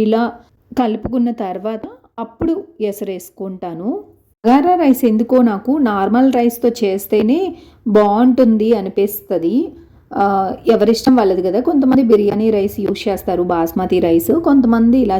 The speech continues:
చేసుకుంటారు. So నాకైతే ఇలా నచ్చుతుంది. ఒక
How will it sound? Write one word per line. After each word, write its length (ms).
చేసుకుంటారు. 680
So 80
నాకైతే 540
ఇలా 220
నచ్చుతుంది. 640
ఒక 140